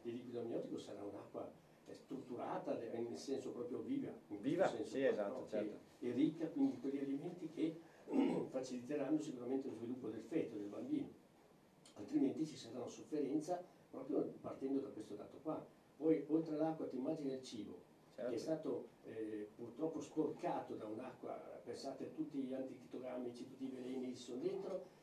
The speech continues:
Speaker 1: di cui la molecola d'acqua dovrebbe in qualche maniera combattere, perché chi riesce a scindere poi il veleno nel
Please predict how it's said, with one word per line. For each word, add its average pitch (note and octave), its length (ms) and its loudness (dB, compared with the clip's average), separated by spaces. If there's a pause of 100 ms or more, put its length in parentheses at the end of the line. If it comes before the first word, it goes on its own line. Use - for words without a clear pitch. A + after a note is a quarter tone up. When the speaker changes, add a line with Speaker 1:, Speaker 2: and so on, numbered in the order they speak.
Speaker 1:
di C3+ 120 0
cui D#3 180 10
la C#3 80 6
molecola D3 400 4
d'acqua C#3+ 240 2
dovrebbe C3+ 460 0
in B2 80 2
qualche B2+ 280 -2
maniera B2+ 440 0
combattere, A#2 600 -6
perché C#3 300 -6
chi - 180 -8 (460)
riesce - 320 2
a - 60 -6
scindere C3+ 480 2
poi A#2+ 240 -4
il G#2 80 -4
veleno B2+ 380 -2
nel G#2+ 100 -4